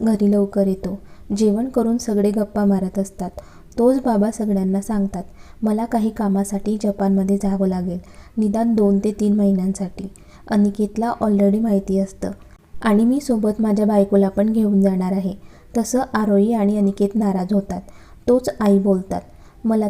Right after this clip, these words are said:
तर तुम्हाला सोडून अजिबात जायचं नाहीये, पण," आणि त्या बोलायच्या थांबतात.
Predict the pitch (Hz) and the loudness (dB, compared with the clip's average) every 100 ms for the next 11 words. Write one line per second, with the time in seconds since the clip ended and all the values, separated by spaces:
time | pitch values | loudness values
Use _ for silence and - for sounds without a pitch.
0 | 202 233 240 240 233 208 214 226 208 208 | -2 -4 -4 -2 0 0 -2 -2 0 0
1 | - 220 208 202 214 208 202 190 202 208 | -2 -4 -2 -2 -2 0 0 0 0 2
2 | 214 196 190 - - - - 233 247 277 | 2 0 -2 -10 -20 -20 -2 0 0 -2
3 | - - _ - 220 214 247 240 233 208 | -12 -20 _ -2 0 2 2 2 4 4
4 | 202 208 214 233 208 196 | 4 2 -2 -4 -2 -4